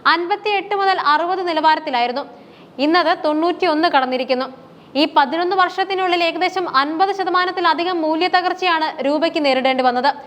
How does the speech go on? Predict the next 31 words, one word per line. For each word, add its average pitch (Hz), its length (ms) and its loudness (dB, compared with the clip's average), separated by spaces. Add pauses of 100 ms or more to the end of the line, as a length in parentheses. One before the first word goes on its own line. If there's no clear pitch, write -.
(340)
യു 269 100 4
പി 302 140 0
എ 359 80 2
സർക്കാരിന്റെ 359 600 2
കാലത്തെ 349 380 0
മുപ്പത്തിമൂന്ന് 349 640 -2
മുതൽ 349 220 2
അൻപത് 320 360 0
ശതമാനം 349 500 0
ഇടിവിനെക്കുറിച്ച് 349 600 0
മോദി 320 440 2
അന്ന് 349 180 0
നടത്തിയ 339 300 0
വിമർശനങ്ങൾ 320 680 0 (280)
ഇന്ന് 349 160 4
അദ്ദേഹത്തിന്റെ 359 540 0
ഭരണകൂടത്തിന് 349 760 -2
നേരെ 349 260 0
തന്നെ 330 140 0
ചോദ്യങ്ങളായി 302 640 2
ഉയരുന്നു. 247 320 -2 (320)
അന്ന് 302 180 4
അദ്ദേഹം 349 420 0
വിമർശിച്ച 359 480 -2 (260)
തകർച്ചയേക്കാൾ 370 640 0
മോശം 330 420 0
പ്രകടനമാണ് 339 720 0
നിലവിൽ 302 280 -2 (100)
രൂപ 285 260 0
കാഴ്ചവെക്കുന്നത്. 269 720 0 (420)
എന്നിട്ടും 427 380 2